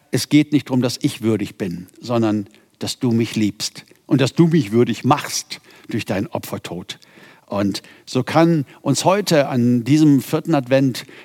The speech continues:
der Hauptmann von Kapernaum ein echtes Vorbild sein. In Liebe,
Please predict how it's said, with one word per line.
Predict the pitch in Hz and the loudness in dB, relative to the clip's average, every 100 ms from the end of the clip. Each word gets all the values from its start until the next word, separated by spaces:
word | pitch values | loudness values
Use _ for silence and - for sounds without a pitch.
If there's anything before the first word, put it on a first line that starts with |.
| _ | _
der | 104 | -4
Hauptmann | 131 - 147 | -4 -2 -4
von | - 139 | -2 -4
Kapernaum | 135 - 123 127 117 104 101 | -4 -4 -2 -2 -2 -4 -4
ein | 123 | -8
echtes | - - - 165 147 | -6 -8 -2 -2 -2
Vorbild | - - 165 117 92 | -4 -2 0 0 -4
sein. | 98 90 113 127 - - - - _ _ - | -6 -4 -4 -4 -8 -20 -20 -20 _ _ -2
In | 110 | 0
Liebe, | 101 131 165 202 226 226 | 2 2 2 0 -2 -6